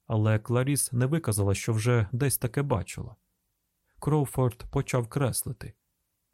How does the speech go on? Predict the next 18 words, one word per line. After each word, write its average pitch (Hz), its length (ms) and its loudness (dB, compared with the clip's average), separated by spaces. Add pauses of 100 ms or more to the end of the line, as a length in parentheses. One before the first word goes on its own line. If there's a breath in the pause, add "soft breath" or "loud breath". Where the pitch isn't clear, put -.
«Якщо 135 360 0
ви 190 100 4
починаєте 175 640 0
припускати, 170 1080 0
коли 160 240 2
я 151 80 4
посилаю 160 520 2
вас 139 240 4
на 156 120 2
завдання, 139 540 2
Старлінг, 101 640 -2 (340)
то 156 120 2
ми 214 200 2
з 143 80 2
вами 120 420 2
можемо 190 400 2
пошитися 185 640 0
в 143 300 2